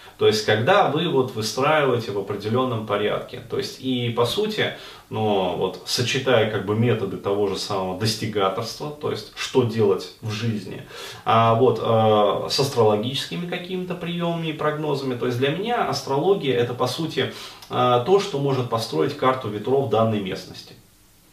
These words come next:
То есть, вот, э, у вас есть карта, э, и, соответственно, там роза ветров, как бы,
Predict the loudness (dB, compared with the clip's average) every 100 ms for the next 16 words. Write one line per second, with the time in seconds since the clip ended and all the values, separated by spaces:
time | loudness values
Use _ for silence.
0 | _ -20 -20 -2 4 4 4 4 4 2
1 | 2 4 6 4 6 4 4 0 -4 0
2 | 2 2 2 -2 -4 -16 _ _ -20 _
3 | -2 2 4 4 2 2 2 2 0 -2
4 | -4 -2 -4 -2 2 4 4 2 -2 -2
5 | -2 0 -2 -2 0 2 4 4 2 0